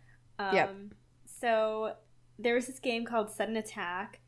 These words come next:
Speaker 1: that's really big in Japan, and in two thousand fourteen, three teenagers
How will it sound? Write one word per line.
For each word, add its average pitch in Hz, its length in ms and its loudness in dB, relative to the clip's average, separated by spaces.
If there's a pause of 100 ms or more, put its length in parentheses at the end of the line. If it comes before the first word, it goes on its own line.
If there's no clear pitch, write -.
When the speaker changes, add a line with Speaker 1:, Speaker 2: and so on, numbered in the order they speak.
(120)
Speaker 1:
that's 202 200 -4
really 196 240 -2
big 190 240 -2
in 180 100 -4
Japan, 180 800 -4
and 190 140 -4
in 196 100 -4
two 233 200 -6
thousand 247 360 -2
fourteen, 214 500 -4
three 233 320 -6
teenagers 202 920 -4